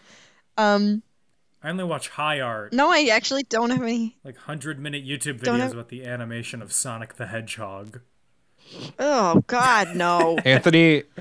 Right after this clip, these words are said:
Speaker 1: And you guys make fun of me because I randomly talk about other shows that I, I quote other shows I've been watching.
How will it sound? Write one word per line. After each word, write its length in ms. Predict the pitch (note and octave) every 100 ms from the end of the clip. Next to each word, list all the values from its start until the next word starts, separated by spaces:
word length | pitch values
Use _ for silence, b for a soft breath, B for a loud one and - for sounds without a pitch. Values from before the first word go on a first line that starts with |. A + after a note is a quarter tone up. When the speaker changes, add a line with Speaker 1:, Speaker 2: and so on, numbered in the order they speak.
| -
Speaker 1:
And 180 | D4 D#4
you 120 | F#4+
guys 240 | F#4+ F4
make 200 | E4+ F#4
fun 220 | - D#4+
of 60 | D4+
me 200 | C4 C#4+
because 300 | D4+ C#4+ C#4+
I 100 | C#4
randomly 600 | C4 A3+ A3+ B3 C4 C4
talk 320 | - A3 A3
about 240 | B3 A#3+ A#3+
other 260 | A3 A3+
shows 440 | A#3 - A3+ A3+ A3+
that 100 | A#3+
I, 220 | A#3 A#3+
I 80 | A#3
quote 400 | - B3 B3 -
other 240 | A#3+ B3
shows 360 | - B3+ A#3+ C4
I've 160 | C4
been 200 | B3 C4
watching. 680 | B3+ A#3+ B3 - C#4+ C#4+ D#4